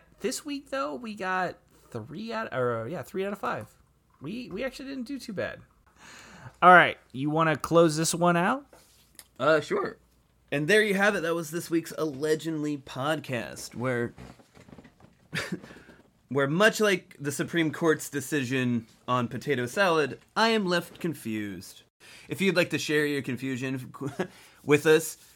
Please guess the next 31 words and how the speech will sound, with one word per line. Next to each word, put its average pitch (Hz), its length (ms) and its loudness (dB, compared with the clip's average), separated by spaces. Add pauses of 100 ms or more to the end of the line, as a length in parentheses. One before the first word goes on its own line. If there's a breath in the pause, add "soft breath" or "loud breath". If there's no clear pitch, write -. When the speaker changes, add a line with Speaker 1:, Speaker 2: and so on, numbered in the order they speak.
(140 soft breath)
Speaker 2:
go 143 100 4
ahead, 156 300 6
email 160 340 0
us 117 160 -6
at 110 220 -6
allegedly 127 680 -2
dot 113 260 -6
podcast 110 500 -4
at 98 100 -10
gmail 110 500 -6
dot - 240 -8
com. 113 400 -2 (360 soft breath)
If 127 160 -6
you'd 143 160 0
like 151 160 2
to 156 120 0
join 156 400 2
us 120 260 -2
in 127 200 -2
our 127 160 4
confusion, 135 540 -4
follow 240 360 2
us 214 140 -4
at 175 140 -2
Twitter, 117 480 -2 (680)
at 131 280 4
Allegedly. 123 1040 -4 (560 loud breath)
You 147 80 -2
can 123 160 -4
find 143 280 0
us 139 240 -2